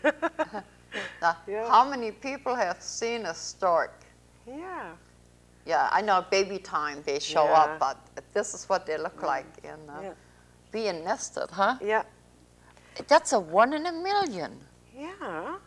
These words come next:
Speaker 2: Do, do you remember, do you remember here in the rainforest?
Speaker 1: Mm-hmm.
Speaker 2: <coughs>
Speaker 1: Yeah.
Speaker 2: You had a, um,
Speaker 1: Bird.
Speaker 2: an eagle.
Speaker 1: And, yeah.
Speaker 2: And he took a dump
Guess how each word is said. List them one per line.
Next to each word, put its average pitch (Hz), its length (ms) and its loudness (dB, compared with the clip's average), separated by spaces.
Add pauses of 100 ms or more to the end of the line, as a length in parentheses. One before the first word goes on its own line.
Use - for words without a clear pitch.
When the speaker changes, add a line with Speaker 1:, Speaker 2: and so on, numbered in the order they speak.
(380)
Speaker 2:
Do, 233 160 0 (140)
do 254 80 0
you 302 220 2
remember, 277 720 2 (500)
do 226 80 -6
you 277 160 -6
remember 240 760 -2 (420)
here - 280 -4
in 185 200 0
the 185 100 0
rainforest? 208 920 0
Speaker 1:
Mm-hmm. 214 340 -8 (880)
Speaker 2:
<coughs> 220 140 2 (220)
Speaker 1:
Yeah. 165 260 -4
Speaker 2:
You 190 80 2
had 202 320 4
a, 175 260 0
um, 156 260 4 (380)
Speaker 1:
Bird. 185 520 4 (200)
Speaker 2:
an 185 320 4
eagle. 185 600 -2
Speaker 1:
And, 156 300 -10
yeah. 185 260 0 (600)
Speaker 2:
And 175 300 0
he 185 280 -10
took 180 380 -10
a 113 220 -16
dump 214 240 6